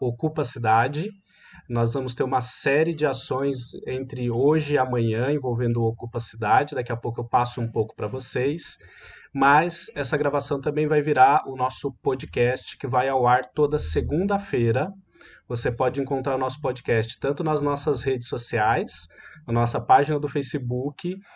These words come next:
e se você é aluno ou pai, mãe de aluno, você pode se cadastrar nos nossos números de WhatsApp, e também pode achar o nosso podcast nos principais tocadores, é, Spotify, Google Podcast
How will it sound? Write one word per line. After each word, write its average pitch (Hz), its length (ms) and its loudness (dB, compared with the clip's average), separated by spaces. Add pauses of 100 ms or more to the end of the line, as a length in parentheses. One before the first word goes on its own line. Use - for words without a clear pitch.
(200)
e 123 120 -4
se 123 160 -6
você 139 720 2
é 127 160 2
aluno 131 540 2
ou 117 120 0 (140)
pai, 131 300 6
mãe 123 280 0
de 120 120 -2
aluno, 123 340 0
você 120 260 -4
pode 120 540 0
se 117 100 -10
cadastrar 120 440 0
nos 117 160 0
nossos 117 320 -2
números 117 320 0
de 117 100 -2
WhatsApp, 147 760 0 (540)
e 196 220 2
também 170 280 2
pode 165 220 0
achar 156 240 4
o 147 80 6
nosso 147 220 -2
podcast 143 720 0
nos 143 260 -2
principais 143 600 0
tocadores, 139 880 -2 (180)
é, 110 320 -2
Spotify, 135 800 0
Google 135 320 2
Podcast 127 760 -2